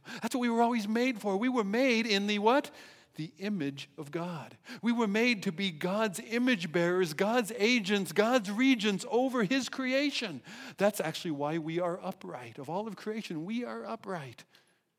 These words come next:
And that's why. It's part of the image bearing. God made us in ways like him to represent him. And he's brought us back into that, not for our own will. What happened in the garden?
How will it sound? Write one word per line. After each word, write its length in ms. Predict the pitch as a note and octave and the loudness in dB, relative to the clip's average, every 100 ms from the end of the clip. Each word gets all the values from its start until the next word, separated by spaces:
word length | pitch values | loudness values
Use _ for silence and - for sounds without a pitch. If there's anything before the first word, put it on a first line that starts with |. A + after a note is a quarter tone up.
| _ | _
And 100 | D3+ | -10
that's 220 | D#3 D#3 G3 | -8 -8 -12
why. 420 | B3 B3+ - A2+ _ _ - | -14 -14 -14 -18 _ _ -6
It's 140 | D#3 - | -6 -6
part 340 | - - C4+ C4+ | -10 -6 -6 -6
of 320 | D#3 C3 A2+ | -6 -6 -6
the 80 | B2 | -10
image 360 | C3+ A2+ G2+ | -8 -10 -10
bearing. 180 | G#2 G#2+ F#2 A2+ - _ _ _ _ _ _ _ _ _ _ _ _ _ - | -14 -16 -16 -20 -20 _ _ _ _ _ _ _ _ _ _ _ _ _ -10
God 160 | C#3+ | -8
made 240 | C#3+ E3 G3 | -4 -2 0
us 300 | C3+ - - _ _ _ _ _ _ | -2 -6 -14 _ _ _ _ _ _
in 120 | - E3 | -6 -2
ways 280 | E3 E3+ | 0 0
like 300 | C3+ D#3+ G#3+ | -2 -6 -8
him 360 | - C#3+ G#2+ G#2 _ _ - - | -8 -10 -10 -18 _ _ -20 -8
to 100 | F3 | -6
represent 640 | E3 F3+ D#3 C3+ E3+ F#3 | -4 -4 -6 -4 -6 -6
him. 220 | B2+ G#2+ - _ _ _ _ _ _ _ - D#3+ | -10 -14 -20 _ _ _ _ _ _ _ -20 -6
And 80 | D3 | -2
he's 180 | E3+ - F3 | -2 -2 -14
brought 320 | A2+ A#2+ D#3 F3+ | -10 -6 -6 -6
us 200 | D3 C#3 | -8 -6
back 320 | D3 D3 - | -4 -4 -6
into 320 | D3+ D#3+ D#3 | -8 -6 -4
that, 260 | B2 A2+ C#3+ | -4 -6 -6
not 200 | G3+ - | -8 -8
for 160 | G#3 | -8
our 180 | F3 D#3+ | -6 -6
own 240 | E3+ A3+ | -6 -4
will. 180 | F3+ C#3 | 0 2
What 140 | F3 G#3+ | 2 2
happened 260 | B3+ B3+ | 0 2
in 80 | A#3+ | 2
the 80 | A3+ | 4
garden? 400 | A#3 B3 B3+ | 4 4 0